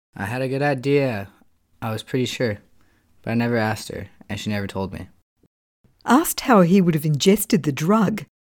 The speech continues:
Speaker 2: since it had an extremely strong taste and bad smell, Jack told the jury that his wife must have drugged their coffee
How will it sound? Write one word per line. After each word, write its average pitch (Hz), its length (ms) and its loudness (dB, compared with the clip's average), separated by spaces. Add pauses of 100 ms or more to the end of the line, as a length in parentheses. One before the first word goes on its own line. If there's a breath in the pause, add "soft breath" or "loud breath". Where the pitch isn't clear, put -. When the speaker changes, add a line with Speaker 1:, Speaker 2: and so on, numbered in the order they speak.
Speaker 2:
since 175 300 4
it 185 100 2
had 170 220 0
an 160 120 2
extremely 202 760 2
strong 151 440 0
taste - 680 -2 (180)
and 165 220 4
bad 170 340 4
smell, 185 680 4 (280)
Jack 302 240 2
told 269 220 2
the 185 80 6
jury 185 320 6
that 156 160 0
his 170 160 2
wife 190 380 2
must 180 180 0
have 143 140 -6
drugged 185 340 4
their 160 140 4
coffee - 640 0